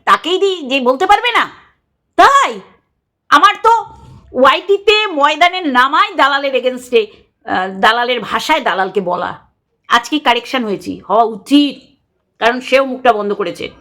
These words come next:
তারপরেও যদি আমি বলি, তাহলে আমাকে মানুষ ছুঁড়ে ফেলে দেবে।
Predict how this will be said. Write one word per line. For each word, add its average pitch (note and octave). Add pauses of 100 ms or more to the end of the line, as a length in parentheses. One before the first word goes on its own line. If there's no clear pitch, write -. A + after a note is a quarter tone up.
(260)
তারপরেও G3+
যদি C4+
আমি C4+
বলি, F4+ (560)
তাহলে G#3
আমাকে A#3
মানুষ G#3
ছুঁড়ে G3+
ফেলে F3
দেবে। -